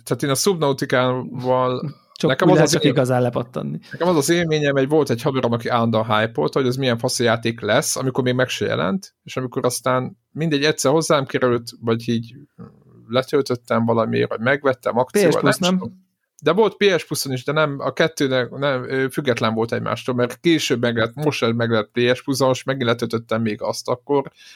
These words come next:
Speaker 1: de korábban is próbáltam, és én azt hittem, akkor játszottam vele fél órát, és le, vagy lepattantam arra, hogy most lemegyek a víz alá, ö, de csak arra beszélek, hogy akkor mi történt,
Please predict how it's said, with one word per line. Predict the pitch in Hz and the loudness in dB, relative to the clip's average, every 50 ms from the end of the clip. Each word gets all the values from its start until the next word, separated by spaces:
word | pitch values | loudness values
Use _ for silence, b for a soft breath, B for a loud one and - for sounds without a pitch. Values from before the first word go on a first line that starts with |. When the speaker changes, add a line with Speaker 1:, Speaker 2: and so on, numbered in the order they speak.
| B B | B B
Speaker 1:
de | - 123 | -2 -2
korábban | - - 147 120 110 107 113 95 107 | 0 2 0 2 2 0 0 0 -2
is | 113 - | -2 -4
próbáltam, | - _ - 123 127 147 139 139 135 - 151 147 147 b b b b b b b b b b b b b b b b _ _ _ _ | -4 _ -2 0 2 2 0 0 0 0 -2 -2 -2 b b b b b b b b b b b b b b b b _ _ _ _
és | - 120 120 123 123 120 - - - - _ _ | -2 0 0 2 0 0 -2 -4 -8 -10 _ _
én | _ - 131 135 131 - - _ _ _ | _ -2 -2 -2 -2 -6 -12 _ _ _
azt | - 165 175 - - | 2 2 2 2 0
hittem, | 151 139 - - 131 131 | -2 -2 -2 -2 0 0
akkor | 131 135 - - 131 - 123 - - - - 135 | 0 -2 -2 -4 -2 -2 -2 -4 -4 -8 -8 -2
játszottam | 139 156 160 165 - - - - 131 | 0 0 0 0 -2 -6 -6 -4 0
vele | 123 113 117 | 2 0 0
fél | 117 - - 143 131 120 | 0 -2 -2 0 0 2
órát, | 123 123 120 120 123 120 | 0 -2 -2 -4 -6 -6
és | 127 117 - | -6 -6 -4
le, | 139 | -2
vagy | 131 127 127 120 123 | 2 2 2 2 2
lepattantam | 127 117 - 110 113 113 - 110 104 113 117 117 113 | 0 0 0 0 -4 -2 -2 -4 -4 -4 -4 -4 -4
arra, | 110 107 110 110 | -2 -2 -4 -4
hogy | 104 107 | -6 -8
most | 107 107 - - b b b b b b b b _ | -8 -10 -14 -16 b b b b b b b b _
lemegyek | - 143 151 160 160 147 139 135 127 123 123 - | -2 0 0 2 2 2 2 2 2 2 2 0
a | - 117 113 113 110 98 101 | 0 0 2 2 0 -2 -2
víz | 123 147 156 151 135 147 | -2 -2 -2 -2 0 0
alá, | 135 127 127 123 123 123 120 120 120 120 120 120 117 - _ _ _ _ _ _ _ _ | 0 2 2 2 2 2 0 0 0 0 -2 -4 -6 -10 _ _ _ _ _ _ _ _
ö, | - 117 113 113 113 113 113 110 110 113 | -2 0 2 2 2 2 0 -2 -4 -4
de | 117 120 117 | -2 -2 -2
csak | 113 120 - 131 131 123 113 - | -2 0 0 0 0 0 -4 -6
arra | - 117 107 135 135 123 117 | -6 -2 0 0 0 2 2
beszélek, | 123 120 - 123 117 117 | 0 0 0 -2 -2 0
hogy | 113 | -2
akkor | 110 113 - 120 117 | -2 -2 -4 -8 -4
mi | 113 113 | -4 -6
történt, | 113 117 127 120 120 - 135 127 127 120 | -2 -2 -2 -2 -2 -2 -4 -4 -4 -6